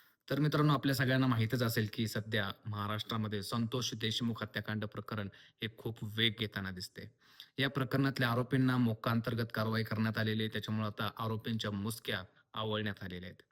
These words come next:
याच्यामध्ये जे आठ आरोपी होते, त्या आठ आरोपींवरती सुद्धा त्या ठिकाणी, अ, कारवाई करण्यात आली. परंतु वाल्मिक कराड यांचे मात्र सध्या खूप वाईट दिवस चालू आहेत असं म्हणायला काही हरकत नसावी.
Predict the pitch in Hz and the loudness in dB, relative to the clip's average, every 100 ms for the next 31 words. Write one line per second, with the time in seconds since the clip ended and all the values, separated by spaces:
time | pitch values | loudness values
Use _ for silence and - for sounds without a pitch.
0 | _ _ _ _ _ 120 139 135 135 135 | _ _ _ _ _ -4 0 0 0 2
1 | 123 135 131 127 131 123 123 117 120 110 | 2 4 4 4 2 2 4 4 4 4
2 | 113 123 117 113 113 110 107 113 110 101 | 4 6 4 4 -2 -4 -2 0 0 -2
3 | 101 98 101 101 101 _ _ _ - 101 | -4 -2 -2 -2 -6 _ _ _ -10 -6
4 | 98 107 104 107 107 101 101 98 92 90 | -4 -2 0 0 0 -2 -2 -2 -4 -4
5 | - 117 120 117 110 98 107 127 139 - | -6 -2 -2 -2 -4 0 0 0 -4 -2
6 | 110 90 - _ _ _ _ _ - 123 | -2 -2 -6 _ _ _ _ _ -2 0
7 | 127 143 123 113 117 98 98 - 107 110 | 4 4 2 0 0 0 -4 -6 -4 0
8 | 107 107 - _ _ _ _ 131 117 - | 2 0 -4 _ _ _ _ -6 -6 -6
9 | 110 104 120 117 113 110 110 101 104 - | 0 2 2 2 0 2 0 0 -2 -2
10 | 107 101 95 95 98 104 104 98 - 101 | -2 -2 0 -2 -4 -2 0 -2 -6 -10
11 | 90 87 82 | -8 -10 -12